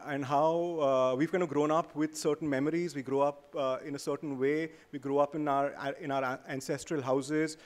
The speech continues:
uh, the courtyards in the middle, maybe our, our homes back in, uh, wherever we come from. But, uh, you know what? Th-, there are only two ways that we deal with history in India. One is extreme reverence. We kind of put it up on a pedestal and kind of worship it.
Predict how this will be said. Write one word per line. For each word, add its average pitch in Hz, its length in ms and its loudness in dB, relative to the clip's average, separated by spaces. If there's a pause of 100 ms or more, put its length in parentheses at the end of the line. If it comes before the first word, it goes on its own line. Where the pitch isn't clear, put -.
(160)
uh, 127 300 2
the 127 120 -10
courtyards 151 480 2
in 147 60 -4
the 147 60 -2
middle, 151 540 -2
maybe 143 320 0
our, 139 160 2
our 135 400 -2
homes 139 320 -2
back 127 260 2
in, 139 240 -4 (1120)
uh, 123 320 6
wherever 135 240 4
we 143 100 2
come 135 220 2
from. 143 320 4
But, 165 240 8 (240)
uh, 147 340 8 (400)
you 190 80 0
know 226 160 8
what? 175 380 6
Th-, 170 120 4
there 165 120 6
are - 20 6
only 214 140 4
two 214 140 -2
ways 214 200 6
that 202 100 8
we 190 80 2
deal 165 200 0
with 175 80 2
history 160 260 0
in 143 60 -2
India. 123 260 -2 (320)
One 180 480 8 (160)
is 196 420 6 (220)
extreme 262 440 0
reverence. 147 720 2 (260)
We 151 100 -4
kind 156 140 2
of 160 80 -2
put 170 120 4
it 170 60 4
up 170 140 8
on 175 80 2
a 165 40 2
pedestal 156 580 2
and 156 100 0
kind 156 100 0
of 143 80 2
worship 131 340 -2
it. 208 220 -2